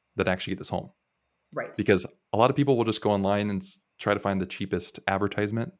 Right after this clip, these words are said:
Speaker 1: You know, those, like, really, w-, I don't even know how they're legal, but you'll see those advertisements are like,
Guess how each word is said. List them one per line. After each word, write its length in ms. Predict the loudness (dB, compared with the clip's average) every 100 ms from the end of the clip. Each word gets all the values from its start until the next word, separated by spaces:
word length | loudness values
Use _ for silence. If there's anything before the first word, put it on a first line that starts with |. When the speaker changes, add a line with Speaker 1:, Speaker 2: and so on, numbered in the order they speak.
| _
Speaker 1:
You 80 | -4
know, 140 | -4 -6 -20 -20 -2
those, 140 | 0
like, 200 | 0 -2 -14 -20 _ -2
really, 320 | 2 2 -2 _ _ _ _ _ _ _ -12
w-, 220 | -10 -8 0
I 60 |
don't 100 | 2
even 100 | 4
know 80 | 2
how 100 | 2
they're 120 | 0
legal, 440 | -2 0 0 -2 -4
but 200 | -4 -4 -4
you'll 140 | -4
see 120 | -2
those 160 | -2 0
advertisements 540 | 2 2 2 0 -2 -6
are 60 |
like, 200 | -8 -8